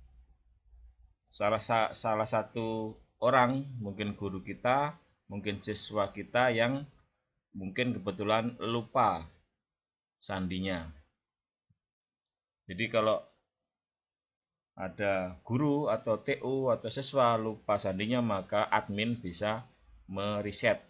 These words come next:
sandinya. Kita cari aja, misalkan kita ketik Monica. Nah, di sini ada Monica ya.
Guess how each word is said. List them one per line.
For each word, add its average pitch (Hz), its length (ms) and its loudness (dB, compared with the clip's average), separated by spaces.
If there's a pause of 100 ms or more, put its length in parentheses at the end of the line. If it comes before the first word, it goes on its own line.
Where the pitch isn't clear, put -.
(600)
sandinya. 87 680 -4 (1000)
Kita 185 240 -2
cari 120 240 2
aja, 120 220 2
misalkan 110 340 0
kita 107 220 -2
ketik 117 340 -4 (220)
Monica. 101 640 0 (180)
Nah, 85 220 -8 (720)
di 87 140 -16
sini 101 260 -4
ada 110 400 2 (480)
Monica 92 720 -2
ya. 104 240 -2